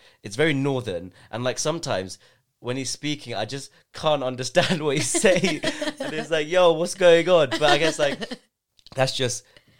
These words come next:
Speaker 1: me being a, a obnoxious Londoner. <laughs>
Speaker 2: Oh, yeah. All you Londoners are so obnoxious. That's another thing I learned at uni, that Londoners think they're the shit. You guys do?
Speaker 1: Uh, I, I can't, I'm not,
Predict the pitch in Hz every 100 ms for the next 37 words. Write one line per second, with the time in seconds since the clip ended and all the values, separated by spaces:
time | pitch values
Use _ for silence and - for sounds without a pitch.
0 | _ 110 123 110 113 110 104 101 101 98
1 | _ _ - 92 113 107 127 131 - 110
2 | 113 117 113 110 110 127 - 180 180 175
3 | 175 - 185 185 180 180 - 196 214 240
4 | 226 208 208 196 196 180 170 - - -
5 | 180 170 175 175 180 262 277 - 269 262
6 | 269 254 - 226 196 190 190 - 190 190
7 | 185 185 208 226 269 254 208 190 208 185
8 | 175 156 - - 170 - _ _ _ _
9 | _ _ 220 254 247 220 185 294 240 185
10 | 196 226 _ _ _ _ 113 123 120 -
11 | - 135 135 127 - - 110 - - -
12 | 110 98 _ _ - 101